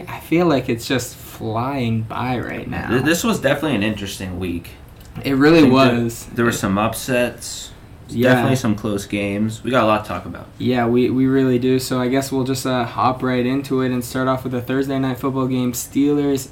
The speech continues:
Speaker 1: at Browns, where the Browns take a twenty-nine to seventeen win.
Speaker 2: Yeah, so, I mean, we're, we're Steelers. I mean, Aiden, you're obviously a Packers fan, but we're both, you know, pretty big Steelers fans.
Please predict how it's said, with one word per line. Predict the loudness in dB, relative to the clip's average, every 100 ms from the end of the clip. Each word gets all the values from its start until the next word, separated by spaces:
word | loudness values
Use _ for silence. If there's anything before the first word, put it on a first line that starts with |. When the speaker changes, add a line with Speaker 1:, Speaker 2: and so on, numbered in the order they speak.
| -6
Speaker 1:
at | -4 -4 -2
Browns, | -2 0 0 0 -2 -6 -20 -20 -10
where | -4 -2
the |
Browns | 0 2 0 0
take | -2
a | -4
twenty-nine | -4 -2 0 0 0 -2
to | -4
seventeen | -6 -4 -2 -2 -4 -4 -2 -2 -4 -8 -10
win. | -6 -4 -2 -2 -4 -8 -14 -4
Speaker 2:
Yeah, | 0 2 2
so, | 2 4
I |
mean, | 4 4
we're, | 2 0 0
we're | 2 4 4 2 -6 -16 -14
Steelers. | -2 4 6
I | 6
mean, | 6 4
Aiden, | 2 2 2 2
you're | 0
obviously | -4 -6 -10
a |
Packers | -6 -6 -2
fan, | 0
but | 2
we're | 4 6
both, | 6 4 2
you | 0
know, | 0
pretty | 0 2 2
big | 2 -2
Steelers | 0 2 2 0 -2
fans. | -2 0 2 0 -2